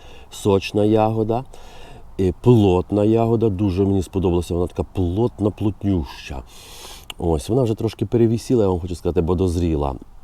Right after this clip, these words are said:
І вже, вже така розм'якає сама по собі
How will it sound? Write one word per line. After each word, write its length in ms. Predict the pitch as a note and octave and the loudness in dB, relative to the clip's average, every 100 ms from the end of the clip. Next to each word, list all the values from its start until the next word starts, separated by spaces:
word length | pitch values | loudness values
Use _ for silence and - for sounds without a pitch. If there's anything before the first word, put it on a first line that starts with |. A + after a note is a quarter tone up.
| - - - - - - | -20 -20 -20 -20 -16 -4
І 140 | F#2+ | -2
вже, 440 | F2+ G2 A2+ G2+ E2+ E2+ | 0 0 2 0 -2 -6
вже 340 | E2+ G2+ G2+ - | -2 -2 -2 -4
така 320 | G2+ G#2 G2+ | -4 0 2
розм'якає 720 | G2 F2+ G2 - G#2+ G2+ F#2 | 2 2 0 2 2 4 0
сама 340 | - F#2 G2 | -2 -2 0
по 120 | - | -2
собі 420 | F2+ F#2 D#2+ F#2+ | -6 -4 -2 -2